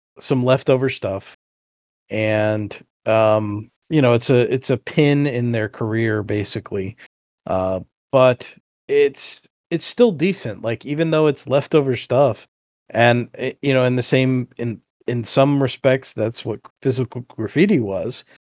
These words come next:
was leftover stuff from other sessions. Um, but the, the,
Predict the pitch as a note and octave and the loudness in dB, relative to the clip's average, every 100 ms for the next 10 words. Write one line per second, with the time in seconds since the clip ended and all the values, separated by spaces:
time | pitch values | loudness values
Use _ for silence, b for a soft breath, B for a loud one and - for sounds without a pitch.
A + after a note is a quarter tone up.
0 | _ - G#2 A#2+ A#2 C3 A#2 A2+ - A2+ | _ -10 0 2 2 2 0 0 0 0
1 | A#2+ A2+ G#2+ - C3 B2 G2 F#2 A#2 - | 0 -2 -2 0 0 0 -4 -8 -12 -14
2 | _ _ _ - A2+ A#2 A2+ A2+ - - | _ _ _ -2 2 4 4 -2 -8 -6
3 | C3 A#2+ B2+ A2 C#3+ | -4 0 -2 2 0